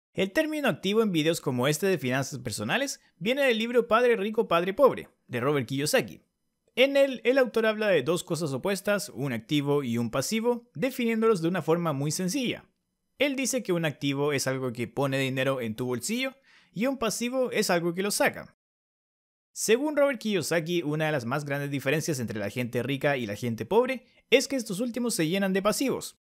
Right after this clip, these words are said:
o sea, cosas que sacan dinero de sus bolsillos,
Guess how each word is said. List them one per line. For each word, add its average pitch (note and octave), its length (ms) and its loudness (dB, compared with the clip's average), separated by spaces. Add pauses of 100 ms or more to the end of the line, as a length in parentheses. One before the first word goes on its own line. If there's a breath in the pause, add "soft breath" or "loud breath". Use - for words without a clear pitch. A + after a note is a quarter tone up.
o D#3 140 0
sea, D#3+ 360 4
cosas C#3 280 -4
que A#2 140 -10
sacan B2 320 0
dinero B2+ 400 0
de A2+ 140 -4
sus A#2 140 -6
bolsillos, A#2 600 -4